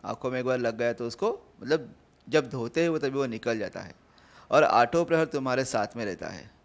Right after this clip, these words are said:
तो उसने कहा, "क्यों सके साजन, ना सके अंजन।" जीवन सब जग जासो कहे,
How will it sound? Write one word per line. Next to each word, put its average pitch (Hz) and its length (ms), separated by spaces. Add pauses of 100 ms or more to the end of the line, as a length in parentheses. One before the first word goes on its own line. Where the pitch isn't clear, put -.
(120)
तो 117 100
उसने 147 240
कहा, 131 240
"क्यों 127 280
सके 135 320
साजन, 107 440 (640)
ना 151 200
सके 123 340 (360)
अंजन।" 110 400 (1600)
जीवन 165 540
सब 170 300
जग 160 240 (160)
जासो 120 460
कहे, 110 320